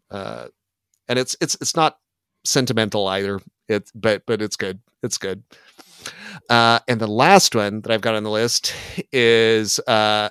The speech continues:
another kind of comedy. I would definitely call this comedy. Uh, on top of the Weird Al movie, this one just had me howling. Uh, and it's from a couple of guys called, uh, Gaston Duprat and Mariano Cohn. Uh,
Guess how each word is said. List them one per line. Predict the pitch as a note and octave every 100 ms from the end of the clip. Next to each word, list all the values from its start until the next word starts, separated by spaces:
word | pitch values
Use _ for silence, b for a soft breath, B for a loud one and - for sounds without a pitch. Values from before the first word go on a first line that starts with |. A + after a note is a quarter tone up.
| -
another | B2 B2 B2
kind | C3
of | A2 - -
comedy. | - A#2 G#2 F#2 G2
I | A2
would | G#2
definitely | F#2 C3 C3+
call | A#2+ B2+
this | C3 -
comedy. | - A#2 A2+ A2+ A2 B C4 A#3
Uh, | G2+ G3 - -
on | A2+
top | C3+ B2+
of |
the | B2+
Weird | A2+ B2+ B2+
Al | A2+ B2
movie, | B2 B2+ C3 B2+
this | G#2+ B2+ C3+
one | A#2+
just | A2 -
had | - A#2+
me | A#2 G2+
howling. | - A#2+ A#2 A2+ G2+ G#2+ G#2 -
Uh, | A2 G#2+ A2 A2 -
and | A2 A2 A2
it's | A2+ -
from | C3+ A#2
a |
couple | - C3+
of | B2
guys | A#2+ A#2 A2
called, | C3 A2+ G2+ B B B B
uh, | A2+ G#2
Gaston | G2 B2+ C#3 - D3 B2+
Duprat | A2+ G#2 - C#3 C#3 C#3+ _ _ -
and | A2+ A2 A2 A2+
Mariano | A#2 A#2+ A#2+ A#2 A#2 A2
Cohn. | - C#3 C#3+ D#3 E3+ -
Uh, | A2+ G#2 G#2 G#2+